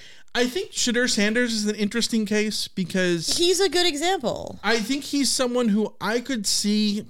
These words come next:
Speaker 1: potentially trying to go to the N F L if it wasn't for his dad coaching,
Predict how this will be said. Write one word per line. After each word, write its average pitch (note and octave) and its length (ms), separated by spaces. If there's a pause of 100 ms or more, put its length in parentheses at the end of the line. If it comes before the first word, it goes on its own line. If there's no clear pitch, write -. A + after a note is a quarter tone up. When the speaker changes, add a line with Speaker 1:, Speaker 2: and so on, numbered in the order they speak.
Speaker 1:
potentially F#3+ 580
trying F3+ 600
to A3 60
go G#3+ 120
to G#3+ 40
the G#3+ 160
N G#3+ 80
F G#3 160
L G#3+ 160
if G3 100
it - 120
wasn't G3 380
for A3+ 120
his G#3+ 140
dad F#3 320
coaching, C3+ 420